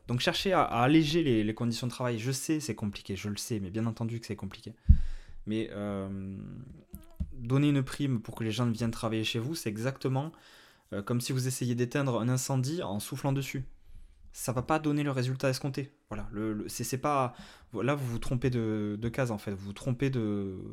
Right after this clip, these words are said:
vous, vous loupez le coche là en fait, vous tirez à, à côté en fait.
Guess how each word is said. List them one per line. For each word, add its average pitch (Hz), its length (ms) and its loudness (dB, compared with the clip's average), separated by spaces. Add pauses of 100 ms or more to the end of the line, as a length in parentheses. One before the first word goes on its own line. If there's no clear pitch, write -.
(120)
vous, 104 240 -6
vous 110 140 -2
loupez 110 200 4
le 143 60 4
coche 120 240 -2
là 98 80 -4
en 98 40 -6
fait, 101 180 -6
vous 98 120 -8
tirez 120 300 -2
à, 117 120 2 (160)
à 120 100 -2
côté - 340 -8
en - 80 -12
fait. - 220 -14